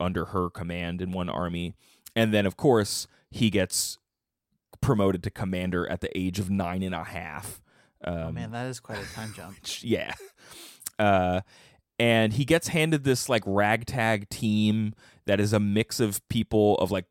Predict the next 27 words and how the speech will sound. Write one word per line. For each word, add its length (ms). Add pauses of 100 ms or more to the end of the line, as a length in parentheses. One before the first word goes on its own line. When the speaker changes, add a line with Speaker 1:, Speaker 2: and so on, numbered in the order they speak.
(160)
Speaker 1:
what 320
they 100
call 260
launchies, 540
who 100
are, 80
like, 160
kindergartners, 840 (340)
and, 200
like, 220
folks 440
who 320
haven't 440
graduated 720
yet 300
'cause 220
they're 160
Speaker 2:
People 160
Speaker 1:
not 160
Speaker 2:
who 40
know, 160
so 180
people 300
who 140
nobody 340
wants. 400
Speaker 1:
Yeah. 640